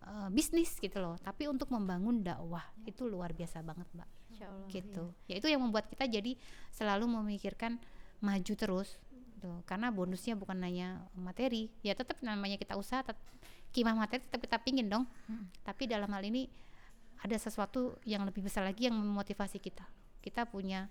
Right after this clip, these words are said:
Speaker 1: tim dakwah yang luar biasa dan di situ sangat bermanfaat untuk,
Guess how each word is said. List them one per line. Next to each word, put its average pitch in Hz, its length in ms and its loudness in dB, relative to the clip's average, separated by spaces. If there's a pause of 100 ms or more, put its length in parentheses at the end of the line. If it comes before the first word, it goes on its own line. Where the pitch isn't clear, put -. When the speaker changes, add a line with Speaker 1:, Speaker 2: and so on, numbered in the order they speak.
(440)
Speaker 1:
tim 196 180 2
dakwah 185 300 2
yang 185 340 0 (320)
luar 202 280 6
biasa 180 420 4 (280)
dan 180 300 0
di 175 80 -4
situ 226 360 -2 (100)
sangat 185 260 -2
bermanfaat 185 540 -2
untuk, 185 220 -6